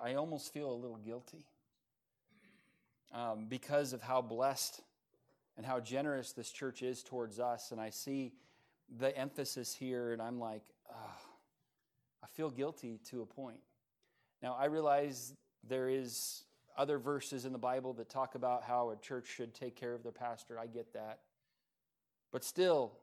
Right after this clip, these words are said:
uh, the Bible still does say in First Peter five and verse number two, "For pastors to feed the flock of God which is among you, taking the oversight thereof,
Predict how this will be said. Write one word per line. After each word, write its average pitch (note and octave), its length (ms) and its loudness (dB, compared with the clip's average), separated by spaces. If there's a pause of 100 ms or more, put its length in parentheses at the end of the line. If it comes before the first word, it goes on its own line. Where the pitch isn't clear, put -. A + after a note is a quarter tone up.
(440)
uh, A2+ 300 0
the A2+ 100 -8
Bible C#3+ 300 8
still D#3+ 280 0
does C#3 300 4
say C#3+ 380 4
in A#2 80 -4
First C#3+ 260 -2
Peter C3+ 260 -2
five C3 360 2
and A2 100 -6
verse B2+ 220 -4
number B2 180 -2
two, C3 340 -2 (360)
"For C#3 120 -4
pastors D#3 600 0
to C#3+ 100 -4
feed F3 340 2
the D3 80 2
flock D3 360 2
of B2 100 -6
God C#3 260 6
which C3 200 -4
is B2 100 -6
among C3+ 280 0
you, B2+ 140 -2
taking D#3 380 0
the C#3 120 4
oversight D#3+ 520 4
thereof, C#3 340 4